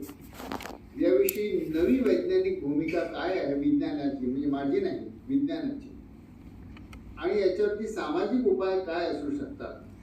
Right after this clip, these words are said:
असं मी शीर्षक निवडलं. जरी अगोदर शीर्षक एक यूथ अल्कोहोल वगैरे असं दिलं होतं, पण मी विषय थोडासा वेगळ्या तऱ्हेने, वेगळ्या धर्तीने मांडण्याचा प्रयत्न करणार आहे. मी बोलीन मराठीत,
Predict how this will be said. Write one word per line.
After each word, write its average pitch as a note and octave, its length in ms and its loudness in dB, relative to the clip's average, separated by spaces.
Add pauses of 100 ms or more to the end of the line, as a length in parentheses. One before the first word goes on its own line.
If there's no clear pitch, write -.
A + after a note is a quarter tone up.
(180)
असं F3 320 -2
मी F3+ 120 0
शीर्षक C#3+ 480 0
निवडलं. B2 480 2
जरी C#3 300 4
अगोदर C#3+ 400 0
शीर्षक C#3+ 520 0
एक C#3+ 300 -2 (840)
यूथ D3 340 4
अल्कोहोल C#3+ 460 2
वगैरे C#3+ 240 0
असं C#3 240 -2
दिलं E3 160 6
होतं, D3+ 340 2
पण C#3+ 320 0 (520)
मी C#3 300 2
विषय C#3 380 2
थोडासा D3 400 -2 (580)
वेगळ्या D#3 380 4 (100)
तऱ्हेने, C#3 400 2
वेगळ्या C3+ 340 4
धर्तीने B2+ 400 0
मांडण्याचा A#2 500 -2
प्रयत्न C#3 380 -2
करणार - 440 -12
आहे. - 260 -10 (2000)
मी D3 220 4
बोलीन - 360 6
मराठीत, D3+ 460 0